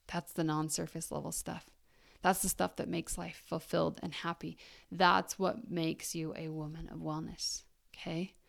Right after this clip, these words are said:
So we're gonna start by teaching you how to take those first steps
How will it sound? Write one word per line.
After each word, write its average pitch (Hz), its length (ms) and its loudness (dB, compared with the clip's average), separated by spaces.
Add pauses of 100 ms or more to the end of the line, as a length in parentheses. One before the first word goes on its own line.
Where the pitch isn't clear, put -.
(460)
So - 160 0
we're 170 140 2
gonna 180 200 4
start 196 360 4
by 180 140 4
teaching 185 380 0
you 180 120 2
how 175 200 -2
to 165 100 2
take 175 300 -2
those 175 260 -2
first 170 320 -2
steps - 560 -2